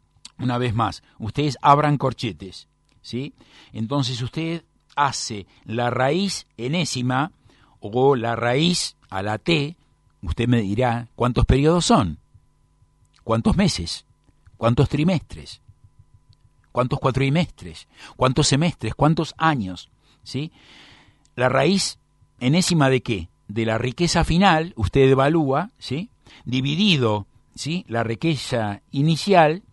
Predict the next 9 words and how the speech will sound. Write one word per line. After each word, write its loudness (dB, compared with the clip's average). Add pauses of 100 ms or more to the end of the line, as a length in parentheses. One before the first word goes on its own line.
(100)
entonces -8
ahí -6
termina, -2 (100)
¿no? -8
El, -10
el -12
signo -2
del -2
radical. 0